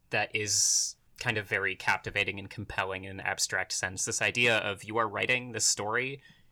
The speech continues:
because you need to tell this story, because why else would you be writing it? What other good reason would you have to put so much work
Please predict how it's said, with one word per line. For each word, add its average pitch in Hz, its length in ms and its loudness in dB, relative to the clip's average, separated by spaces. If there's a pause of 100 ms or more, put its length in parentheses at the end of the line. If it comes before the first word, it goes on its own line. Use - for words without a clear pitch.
(140)
because 117 360 0
you 107 100 -2
need 101 300 0
to 104 80 -4
tell 98 240 -2
this 98 140 -4
story, 95 520 -2
because - 240 -8
why 104 180 4
else 101 240 -2
would 98 140 -8
you 98 60 -8
be 101 120 -6
writing 98 380 -2
it? 95 200 -8
What 120 180 0
other 110 260 0
good 110 240 0
reason 101 480 -4
would 101 160 -2
you 101 140 -4
have 95 440 0 (340)
to 117 100 -8
put - 200 0
so 107 200 2
much 101 240 -2
work 101 500 2